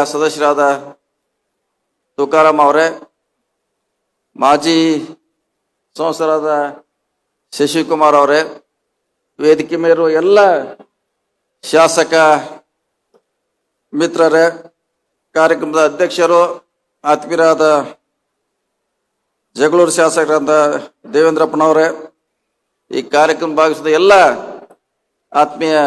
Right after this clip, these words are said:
ಬಂಧುಗಳೇ, ಮಾಧ್ಯಮದ ಮಿತ್ರರೇ, ಕಳೆದ ಆರು ವರ್ಷಗಳ ಪೂರೈಸಿ ಇವತ್ತು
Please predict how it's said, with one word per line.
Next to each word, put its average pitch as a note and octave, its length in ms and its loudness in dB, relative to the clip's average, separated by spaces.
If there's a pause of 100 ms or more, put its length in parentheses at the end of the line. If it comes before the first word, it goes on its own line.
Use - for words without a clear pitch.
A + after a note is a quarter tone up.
(140)
ಬಂಧುಗಳೇ, D#3+ 420 0
ಮಾಧ್ಯಮದ D3 880 0 (520)
ಮಿತ್ರರೇ, C3+ 680 -4 (1400)
ಕಳೆದ F3+ 300 4 (2000)
ಆರು F3 280 4
ವರ್ಷಗಳ E3+ 360 2
ಪೂರೈಸಿ E3+ 840 -2 (2000)
ಇವತ್ತು E3 880 2